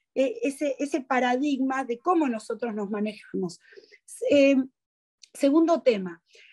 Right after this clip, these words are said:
eh, yo soy una política, que no soy especialista en temas de educación, pero que sí que me hago cargo de las decisiones que tomo. Entonces, eh, ¿por qué lo digo? Si llego a entrar en el Congreso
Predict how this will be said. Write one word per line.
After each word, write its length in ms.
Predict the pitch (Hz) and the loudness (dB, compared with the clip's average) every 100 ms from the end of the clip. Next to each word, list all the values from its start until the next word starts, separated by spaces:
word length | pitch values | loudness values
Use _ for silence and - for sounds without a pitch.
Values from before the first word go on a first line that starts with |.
| _ - | _ 4
eh, 320 | 254 262 453 403 | 6 6 4 -2
yo 400 | 233 311 359 - | -2 2 0 -2
soy 320 | 247 285 302 | -6 -2 -2
una 280 | 302 330 339 | 0 0 0
política, 720 | - 220 233 185 196 202 185 _ | -4 -6 -6 -10 -12 -12 -14 _
que 140 | - 214 | -4 -2
no 300 | 247 294 339 | 0 2 0
soy 320 | - 339 302 | -2 -4 -4
especialista 760 | 277 220 220 214 220 214 208 | -2 -4 -4 -8 -8 -12 -14
en 80 | 196 | -6
temas 260 | 233 240 220 | -4 -2 -2
de 160 | 214 | -2
educación, 640 | 214 214 233 - 220 220 - - - | -2 -2 -6 0 -2 -2 -10 -20 -2
pero 200 | 254 269 | 2 4
que 100 | 269 | 2
sí 180 | 269 339 | 0 0
que 140 | 330 | 2
me 100 | 285 | 2
hago 220 | 294 294 277 | 2 -2 -2
cargo 260 | 285 302 | -2 2
de 80 | 254 | 0
las 160 | 220 208 | 0 -8
decisiones 640 | 214 - - 254 254 254 | -10 -12 -6 -4 -4 -8
que 140 | - | -14
tomo. 420 | 185 180 170 170 _ - _ | -10 -10 -10 -12 _ -20 _
Entonces, 640 | 269 262 220 190 - 185 - - - - | -2 2 0 -2 -4 -6 -6 -20 -20 -6
eh, 280 | - 240 233 | 6 8 8
¿por 200 | 240 277 | 4 0
qué 100 | 349 | 2
lo 140 | 349 330 | 0 2
digo? 320 | 320 247 196 | 0 0 -4
Si 220 | - 233 | -10 -8
llego 180 | 349 381 | -6 -4
a 40 | |
entrar 400 | 302 311 311 311 | -4 -2 -2 -2
en 180 | 254 254 | -4 -2
el 220 | 254 254 | -4 -6
Congreso 800 | - 247 254 254 220 - 220 247 | -6 -4 0 -2 -2 -10 -14 -16